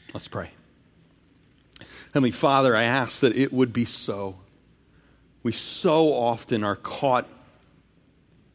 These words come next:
timid and frightened by all else, and so quickly lose our fear of you, our,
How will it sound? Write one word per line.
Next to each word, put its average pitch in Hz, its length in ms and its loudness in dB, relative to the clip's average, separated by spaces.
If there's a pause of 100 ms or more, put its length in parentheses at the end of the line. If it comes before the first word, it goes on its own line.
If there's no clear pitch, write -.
(460)
timid 107 640 -2 (1800)
and 104 140 -6
frightened 131 840 -2
by 127 220 0
all 135 380 0
else, 123 680 -4 (1800)
and 117 120 -6
so 143 240 0
quickly 165 560 2
lose 156 580 4
our 143 220 0
fear 226 560 2
of 127 160 0
you, 160 320 4
our, 147 160 2